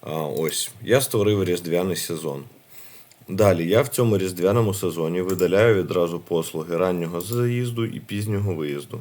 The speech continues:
Я їх видалив і зберіг. Я це роблю для того,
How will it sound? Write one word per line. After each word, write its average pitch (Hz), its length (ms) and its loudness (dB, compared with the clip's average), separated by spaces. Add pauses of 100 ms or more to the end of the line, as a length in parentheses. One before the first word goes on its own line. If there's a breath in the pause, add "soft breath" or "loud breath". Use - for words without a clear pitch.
Я 85 120 -2
їх 82 180 -4
видалив 131 400 2 (120)
і 110 140 -2
зберіг. 110 460 -4 (1120 loud breath)
Я 98 180 6
це 98 140 2
роблю 87 280 0
для 85 160 0
того, 98 420 -2